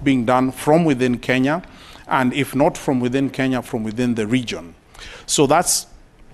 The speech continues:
one of the other things that I would like to raise. Another point that comes up from a policymaker's perspective is some of the shocks that we are seeing over the last few years that is affecting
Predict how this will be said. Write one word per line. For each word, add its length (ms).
one 200
of 100
the 60
other 160
things 260
that 120
I 60
would 100
like 220
to 100
raise. 400
Another 320
point 300
that 180
comes 320
up 440
from 200
a 60
policymaker's 800
perspective 760
is 380
some 260
of 140
the 80
shocks 380
that 160
we 120
are 60
seeing 300
over 160
the 100
last 300
few 220
years 500
that 140
is 200
affecting 640